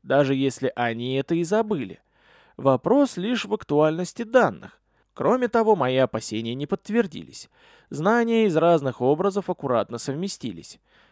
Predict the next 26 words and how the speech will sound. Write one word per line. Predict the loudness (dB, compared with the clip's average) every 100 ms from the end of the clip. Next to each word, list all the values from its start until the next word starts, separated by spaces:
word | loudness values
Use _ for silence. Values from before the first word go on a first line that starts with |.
| _
Мой | -2 2 2
мозг, | 2 -2 -2
оказывается, | -2 0 0 0 -2 -4
тоже | -2 0 2 0
работал, | -2 -2 0 0 -2 -10
поэтому | -8 -2 0 0 -4 -4
все | -2 -2
разложил | 0 0 -2 -2
по | -4 -4
полочкам. | -2 -4 -4 -12 -18 -20 _ _ _ _ _ -4
А | -2 -2
те | -2 -2
несколько | 0 -2 -2 -4
процентов | -2 -2 -2 -2 -4 -6 -6
несоответствия | -6 -2 -2 -2 0 -2 -2 -4 -4
опыта | 2 2 2 -2 -6
других | -4 -6 -6 -10
людей | -8 -6 -4 -4 -6 _ _ _ _ -6
пока | -4 0 2 2
просто | 2 2 2 -4
слегка | -4 -6 -4 -4
светились | -4 -6 -10 -8 -8 -8
в | -6
голове | -2 2 2 2
розовым | 2 0 -2 -4
цветом, | -4 -2 0 -2 -8